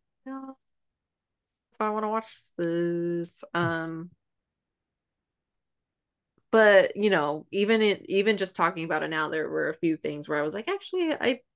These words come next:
like, I, I before hated the, like, disembodiment and, like, this Jennifer ghost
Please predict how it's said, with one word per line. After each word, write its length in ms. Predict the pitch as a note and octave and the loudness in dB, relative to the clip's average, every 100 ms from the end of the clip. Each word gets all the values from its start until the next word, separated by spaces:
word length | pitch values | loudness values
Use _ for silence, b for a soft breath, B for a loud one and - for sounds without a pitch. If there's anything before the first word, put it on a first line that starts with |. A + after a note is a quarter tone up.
| _ | _
like, 180 | G#3 G3+ | 2 4
I, 260 | G#3 G#3 G3 | 6 4 4
I 260 | - F#3+ F#3+ - - | 4 0 0 -18 -2
before 540 | F#3+ - G3+ G3+ E3+ | -2 2 6 6 6
hated 600 | F3 E3+ D#3+ D3+ C#3+ D3+ _ _ | 2 0 4 4 2 -4 _ _
the, 120 | D#3 | -4
like, 240 | D3 D3 | -2 -4
disembodiment 880 | - E3 D3 C#3+ C#3+ - D3+ G#2 G2+ - | -4 -4 -4 0 0 0 -6 -8 -8 -10
and, 120 | D3+ | -8
like, 220 | A#2+ - | -8 -8
this 320 | - - - _ _ _ | -10 -12 -16 _ _ _
Jennifer 460 | E3+ D#3 D3+ D#3 | 0 0 -2 -6
ghost 640 | D3 D3 C#3 D#3+ - - | -2 0 0 -2 -12 -16